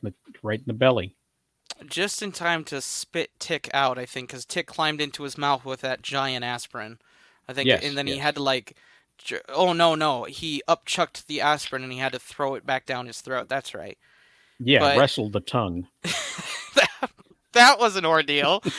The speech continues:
Speaker 1: <laughs>
Speaker 2: I, I remember I was, like, partially cringing as I'm watching that tongue get choked. <laughs> Like, you can't even choke a tongue, so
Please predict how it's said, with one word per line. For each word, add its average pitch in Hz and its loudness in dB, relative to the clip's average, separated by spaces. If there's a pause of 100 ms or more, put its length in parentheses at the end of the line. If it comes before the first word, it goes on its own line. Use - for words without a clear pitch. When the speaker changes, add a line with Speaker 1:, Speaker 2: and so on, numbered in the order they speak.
(120)
Speaker 1:
<laughs> - -4
Speaker 2:
I, 214 8
I 208 8
remember 214 6
I 190 8
was, 185 0
like, 180 0
partially 392 2
cringing 185 0
as 151 2
I'm 165 0
watching 180 2
that 156 0
tongue 165 2
get 147 -4
choked. - 0
<laughs> - -14 (1900)
Like, 196 2
you 190 -6
can't 214 -2
even 180 -6
choke 208 -4
a 151 -8
tongue, 123 -6
so 127 -2